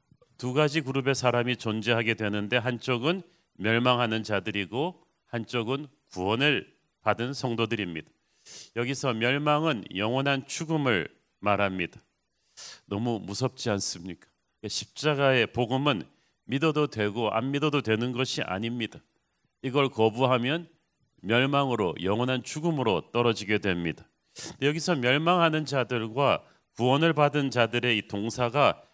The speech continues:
헬라어 원문에서 현재 진행형 분사형입니다. 그 말은 무슨 말이냐 하면 지금 멸망하고 있는 자들, 멸망의 길로 달려가고 있는 자들과 구원을 받고 있는 자들이란 뜻이에요.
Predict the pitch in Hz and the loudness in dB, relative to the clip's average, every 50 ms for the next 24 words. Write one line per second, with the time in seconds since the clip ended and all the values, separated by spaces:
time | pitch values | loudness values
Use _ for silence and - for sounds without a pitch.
0 | _ _ _ 139 139 147 151 151 151 151 147 127 110 110 117 123 135 139 131 123 | _ _ _ 0 0 2 4 4 4 4 2 2 0 0 -2 -4 -4 -2 -2 -4
1 | 117 - 131 120 113 123 139 135 143 131 160 156 131 143 139 135 131 127 127 123 | -2 -2 -4 -4 -2 -2 -4 -2 -2 -2 -2 -2 -2 -2 -2 -2 -2 -2 -4 -6
2 | 110 - - 113 117 107 143 139 147 143 127 117 104 85 80 - _ _ _ _ | -6 -8 -8 -6 -4 -2 -2 -2 -2 -2 -4 -6 -6 -8 -10 -14 _ _ _ _
3 | _ _ _ _ _ _ _ - 127 135 139 139 135 117 104 107 110 - 139 135 | _ _ _ _ _ _ _ -4 0 2 2 2 2 0 -2 -2 -2 -2 -2 0
4 | 139 135 131 139 135 139 127 123 131 143 151 110 - - _ _ - _ _ _ | 0 0 0 0 -2 -2 -4 -2 -2 -2 -4 -4 -6 -10 _ _ -20 _ _ _
5 | _ _ _ - - 131 123 151 151 127 98 107 120 135 143 147 156 156 156 147 | _ _ _ -6 -4 -2 -2 -2 -2 -2 0 0 0 2 2 2 2 2 4 4
6 | 160 160 139 151 135 113 107 107 120 135 139 113 127 120 117 107 139 110 80 - | 2 2 2 0 -2 -2 -2 -2 -4 -4 -4 -2 -2 -2 0 0 -2 -2 -2 -4
7 | - _ _ _ _ _ 92 107 120 131 139 147 160 160 160 160 156 120 139 135 | -10 _ _ _ _ _ -4 -2 -2 0 0 0 0 0 0 0 -2 -2 -4 -4
8 | 135 139 143 127 - - - _ - 117 135 156 165 156 151 151 131 135 120 107 | -2 -2 0 -2 -2 -4 -8 _ 0 2 4 4 4 2 2 2 2 0 -2 0
9 | 113 120 123 117 123 113 110 104 113 98 95 92 98 117 143 160 - - _ _ | -2 -4 -2 0 0 0 0 0 -2 -4 -2 0 2 2 2 0 -2 -10 _ _
10 | _ _ _ _ _ - 113 127 127 143 151 160 151 113 131 135 151 - - 156 | _ _ _ _ _ -2 2 2 2 4 4 2 0 2 2 0 0 0 -4 -4
11 | 156 135 117 120 123 123 - 117 110 104 113 104 107 98 113 127 131 - 123 - | -4 -2 -2 -2 -4 -4 -2 -2 -2 -2 -2 -4 -2 -2 -4 -4 -4 -6 -6 -6
12 | - - 104 76 | -4 -6 -6 -8